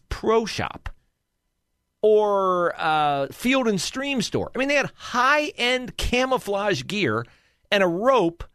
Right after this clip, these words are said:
to scale the wall and get into our country. Where did the finances like that come from? Well, you have to ask who has the finances. And, and the name that keeps coming up, and I don't discount it,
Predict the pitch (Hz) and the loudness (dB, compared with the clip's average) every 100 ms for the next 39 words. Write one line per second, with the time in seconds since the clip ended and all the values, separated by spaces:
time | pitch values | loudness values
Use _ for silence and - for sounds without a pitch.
0 | _ - 202 - - - 240 240 233 190 | _ -4 -2 -2 -4 -4 -2 0 2 0
1 | 175 226 226 175 180 - 175 214 226 208 | 2 4 4 4 2 -2 -2 -2 -2 0
2 | 190 180 233 170 98 - _ _ _ _ | 0 0 -4 -4 -8 -12 _ _ _ _
3 | - 143 226 453 453 349 - 247 214 165 | -6 0 2 2 2 -2 -2 -2 0 -2
4 | - 117 127 92 107 - 104 - - _ | -2 -2 -2 -2 -4 -6 -10 -12 -20 _
5 | _ _ _ _ _ _ _ _ _ _ | _ _ _ _ _ _ _ _ _ _
6 | _ _ _ _ _ _ _ _ _ _ | _ _ _ _ _ _ _ _ _ _
7 | _ _ _ _ _ _ 147 160 120 113 | _ _ _ _ _ _ -2 -2 0 -2
8 | 98 - 104 185 - - 69 - - _ | -4 -2 -2 -2 -4 -10 -14 -16 -20 _
9 | _ _ _ - _ - 90 - 113 113 | _ _ _ -20 _ -10 -10 -8 -4 -2
10 | 110 113 113 123 - - 110 104 143 - | -2 -2 -4 -6 -6 -4 -2 -2 -4 -6
11 | 101 90 90 82 92 - - 135 | -6 -6 -6 -10 -12 -10 -8 -8